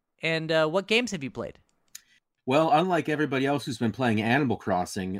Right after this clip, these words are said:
Speaker 2: I have been playing Animal Crossing. Uh, so that's been a lot of fun.
Speaker 1: The new
Speaker 2: I
Speaker 1: one, or were you like, "I'm gonna punt, I'm gonna bust out my GameCube"?
Speaker 2: You know, that would be very on brand for me, but actually, no, the new one. I'm
Speaker 1: Oh.
Speaker 2: playing the new one.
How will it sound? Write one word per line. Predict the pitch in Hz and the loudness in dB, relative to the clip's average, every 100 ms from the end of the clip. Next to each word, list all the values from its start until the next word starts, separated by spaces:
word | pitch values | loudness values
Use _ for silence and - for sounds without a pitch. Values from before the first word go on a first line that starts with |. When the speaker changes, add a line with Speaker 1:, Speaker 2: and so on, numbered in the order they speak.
| - | -6
Speaker 2:
I | 120 165 120 | -2 0 0
have | 95 98 107 - | 0 -4 -8 -6
been | 98 87 | -6 -4
playing | 110 95 95 - | -4 -2 -4 -2
Animal | 131 127 90 | 0 0 -4
Crossing. | - 87 - - - - _ _ _ _ _ _ _ | -8 -10 -8 -10 -14 -16 _ _ _ _ _ _ _
Uh, | 90 87 82 - - | -2 0 -2 -6 -14
so | - 92 | -10 0
that's | 110 135 | 0 0
been | - 95 | -4 -6
a | |
lot | 82 62 | -6 -8
of | - | -10
fun. | - 69 - _ _ _ - | -14 -14 -20 _ _ _ -2
Speaker 1:
The | 180 | -2
new | 170 202 | 0 0
Speaker 2:
I | 262 | 2
Speaker 1:
one, | 285 294 | 2 0
or | 262 214 208 | 0 0 2
were | 190 | 0
you | 190 190 | 2 2
like, | 190 175 165 | 2 0 0
"I'm | 214 | -2
gonna | 247 160 | -2 -4
punt, | - 202 196 - 156 | -4 -6 -6 -8 -16
I'm | 151 180 | -8 -6
gonna | 226 | -4
bust | 151 180 175 | -2 -2 0
out | 196 170 | 0 0
my | 147 | -2
GameCube"? | 123 160 190 175 131 110 104 104 _ _ _ _ - | 0 0 0 -6 -8 -8 -10 -14 _ _ _ _ -4
Speaker 2:
You | 139 | 0
know, | 156 | 2
that | 143 147 | 2 2
would | 143 | 2
be | 175 | 2
very | 147 147 | 2 2
on | 143 127 | 0 0
brand | 127 131 120 | 0 -2 -2
for | |
me, | 113 95 | -4 -4
but | 98 113 | -2 0
actually, | 117 - 117 | 0 -2 0
no, | 139 123 | 2 2
the | 104 | 0
new | 104 160 | 0 -2
one. | 127 80 _ | -4 -8 _
I'm | 107 180 | -2 0
Speaker 1:
Oh. | 240 | 2
Speaker 2:
playing | 185 117 113 | 2 0 -4
the | |
new | 104 131 | -6 -8
one. | 92 80 | -10 -16